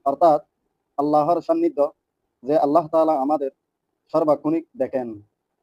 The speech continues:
কোরআন শরীফ থেকে তার দলিল, আল্লাহ তাআলা বলেন, ইন্নাল্লাহা কানা আলাইকুম রাকিবা, আল্লাহ তাআলা সর্বদা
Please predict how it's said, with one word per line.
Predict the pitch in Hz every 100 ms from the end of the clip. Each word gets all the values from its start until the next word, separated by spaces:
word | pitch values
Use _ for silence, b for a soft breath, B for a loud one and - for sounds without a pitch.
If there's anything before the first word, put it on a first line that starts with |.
| _ _ _ _ _ _ _ _ _ _ _ _ _ _ -
কোরআন | 151 156
শরীফ | 190 175
থেকে | 180 180
তার | 147 131
দলিল, | 135 151 143 _ _ _ _ -
আল্লাহ | 139 160 156
তাআলা | 165 170 143
বলেন, | 151 143 - _ _ _ _ _ _ -
ইন্নাল্লাহা | 165 165 151 160 151 147
কানা | 147 147 135
আলাইকুম | 131 147 139 127
রাকিবা, | 117 135 131 110 101 _ _ _ _ _ _ -
আল্লাহ | 139 170 160
তাআলা | 170 156 156 _ _ _ _ _ _ _ _ _ _ -
সর্বদা | 175 156 143